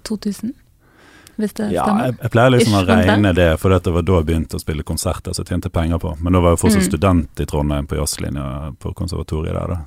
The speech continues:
Speaker 1: Ja.
Speaker 2: Så jeg begynte der i nittiåtte og gikk der til to tusen og to.
Speaker 1: Ja.
Speaker 2: Så
Speaker 1: Men du
Speaker 2: mitt
Speaker 1: tjente penger da, eller en jobb?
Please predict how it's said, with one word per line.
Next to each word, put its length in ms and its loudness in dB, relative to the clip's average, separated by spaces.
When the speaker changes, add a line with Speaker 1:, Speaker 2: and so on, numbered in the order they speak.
Speaker 1:
Ja. 160 -4
Speaker 2:
Så 280 -12
jeg 180 -4
begynte 260 -4
der 140 -2
i 80 -4
nittiåtte 640 -8
og 140 -8
gikk 100 -10
der 120 -10
til 120 -12
to 140 -8
tusen 240 -12
og 80 -12
to. 180 -10
Speaker 1:
Ja. 160 -12
Speaker 2:
Så 100 -8
Speaker 1:
Men 80 2
du 40 4
Speaker 2:
mitt 80 2
Speaker 1:
tjente 260 0
penger 300 0
da, 160 -4
eller 140 -4
en 120 -4
jobb? 220 -2